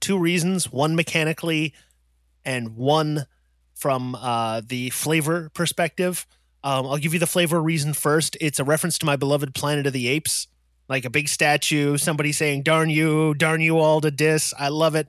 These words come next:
Love it to death. I, I, it's such a cute, uh, clever little reference. From a mechanical standpoint, I like getting a pip of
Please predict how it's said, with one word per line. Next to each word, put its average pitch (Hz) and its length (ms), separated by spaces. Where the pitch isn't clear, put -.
Love 156 180
it 151 80
to 156 80
death. 151 400
I, 131 260
I, 135 100
it's 139 240
such 156 200
a 139 60
cute, 175 300
uh, 135 200
clever 147 360
little 135 240
reference. 147 480
From 214 200
a 214 40
mechanical 202 500
standpoint, 185 580
I 147 160
like 151 420
getting 170 400
a 151 160
pip - 300
of 156 180